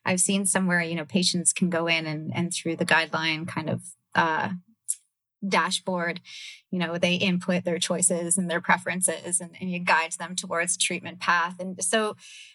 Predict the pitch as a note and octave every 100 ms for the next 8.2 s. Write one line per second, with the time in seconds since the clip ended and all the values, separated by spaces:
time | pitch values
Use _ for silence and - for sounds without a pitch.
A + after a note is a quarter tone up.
0 | - A3+ B3 C4 B3 B3+ - - A#3+ A#3
1 | G#3+ G3+ F3+ - - F#3 - F#3 F#3 F3+
2 | F3 E3+ G3+ G3 - G3 G#3+ G3+ - -
3 | - A3 A3 F#3 E3+ F3+ F3 E3+ E3+ F3+
4 | F3+ F#3 F3+ F3+ F3 F3 F3 E3+ E3 -
5 | - E3+ E3 F#3 - F3+ A#3 A3+ G3+ G#3
6 | G3 A3 C#4 A3+ F#3+ C4 A#3 - F3 E3+
7 | F3 F3+ F3+ - E3+ F3+ E3+ - F3 G3
8 | -